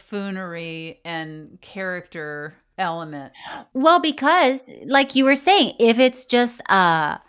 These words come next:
Speaker 2: somebody showing you how animals are being mistreated,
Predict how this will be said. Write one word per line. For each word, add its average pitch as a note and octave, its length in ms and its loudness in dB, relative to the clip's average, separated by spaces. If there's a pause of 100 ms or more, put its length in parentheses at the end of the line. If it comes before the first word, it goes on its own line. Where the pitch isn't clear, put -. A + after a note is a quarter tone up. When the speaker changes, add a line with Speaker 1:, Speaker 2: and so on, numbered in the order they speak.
(100)
Speaker 2:
somebody A#3 420 0
showing G#3 400 -2
you G#3+ 220 -6
how F#3 280 0
animals F#3 640 -4
are E3+ 480 -4
being E3+ 520 -4
mistreated, F#3 800 -4